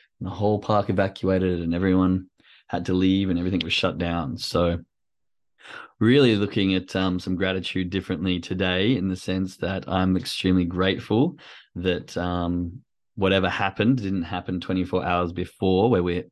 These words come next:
we were in the park. Um, I'm extremely grateful that, you know, it didn't happen earlier and we missed out on the park. Um, I'm extremely grateful that so far it doesn't sound like anyone's been injured. So my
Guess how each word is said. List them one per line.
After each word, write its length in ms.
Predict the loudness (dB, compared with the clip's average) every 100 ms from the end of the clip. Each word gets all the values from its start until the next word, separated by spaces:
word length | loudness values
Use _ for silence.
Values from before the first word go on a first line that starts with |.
| -6
we 140 | -4
were 240 | 0 0
in 260 | 0 -2 -2
the 80 | -2
park. 460 | -4 -4 -6 -8 -18 _ _ _ _ _ -6
Um, 280 | -2 0 0
I'm 100 | -2
extremely 400 | -2 0 2 2
grateful 600 | 2 2 0 -2 0 0
that, 520 | 0 0 0 -2 -8 -14 -12 -14 -6
you 100 | 0
know, 140 | 2
it 140 | 2 0
didn't 180 | 0 -2
happen 520 | -2 0 0 -2 -6 -20 -20 _ _ _ _ _ 0
earlier 380 | 2 4 4 2
and 100 | 2
we 120 | 0
missed 260 | 0 0
out 220 | 0 2 4
on 160 | 4
the 60 | 2
park. 400 | 2 0 -2 -6 -18 _ -10
Um, 320 | -6 -2 -2
I'm 180 | -2 -4
extremely 420 | -4 -2 0 2
grateful 460 | 2 0 0 -2 0
that 300 | -2 -4 0
so 200 | 2 2
far 400 | 2 2 2 2
it 20 |
doesn't 220 | 2 2
sound 140 | 2
like 120 | 2 4
anyone's 340 | 4 4 2
been 240 | -2 -4 2
injured. 500 | 2 4 2 0 -4
So 260 | -8 -8
my 280 | -6 -4 -6